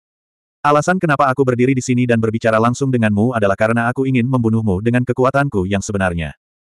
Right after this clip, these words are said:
Kalau tidak, kamu pasti sudah mati sekarang. Karena kamu ingin binasa bersamaku, mari kita lihat apakah kamu memiliki kemampuan untuk melakukannya. Setelah banyak bicara,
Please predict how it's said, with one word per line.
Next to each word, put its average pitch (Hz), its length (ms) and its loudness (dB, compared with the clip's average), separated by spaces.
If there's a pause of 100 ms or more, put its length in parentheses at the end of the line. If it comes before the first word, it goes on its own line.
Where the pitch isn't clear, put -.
(140)
Kalau 156 240 2
tidak, 156 320 0 (160)
kamu 147 240 2
pasti 147 240 0
sudah 127 320 0
mati 123 240 0
sekarang. 87 480 -2 (640)
Karena 151 240 2
kamu 160 240 0
ingin 139 160 0
binasa 127 320 0
bersamaku, 117 560 0 (240)
mari 120 160 2
kita 151 160 2
lihat 120 240 0
apakah 113 240 0
kamu 113 320 0
memiliki 110 320 0
kemampuan 120 480 0
untuk 123 240 -4
melakukannya. 95 560 -2 (560)
Setelah 147 400 2
banyak 147 240 2
bicara, 123 480 0